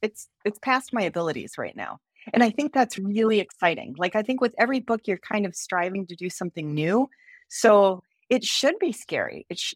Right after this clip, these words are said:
if you feel like you have it all figured out, or like, "Oh, I'm, I know to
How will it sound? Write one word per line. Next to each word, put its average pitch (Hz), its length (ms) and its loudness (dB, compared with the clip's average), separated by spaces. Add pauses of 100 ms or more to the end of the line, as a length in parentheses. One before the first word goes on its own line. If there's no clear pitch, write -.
(120)
if 214 160 -2
you 233 120 2
feel 302 260 0
like 262 220 0
you 214 80 -2
have 196 300 0
it 180 340 -4
all 190 100 0
figured 175 340 -2
out, 196 280 2
or 165 100 0
like, 156 260 -2
"Oh, 196 220 2
I'm, 170 240 -2
I 180 100 -4
know 185 160 2
to 175 120 -2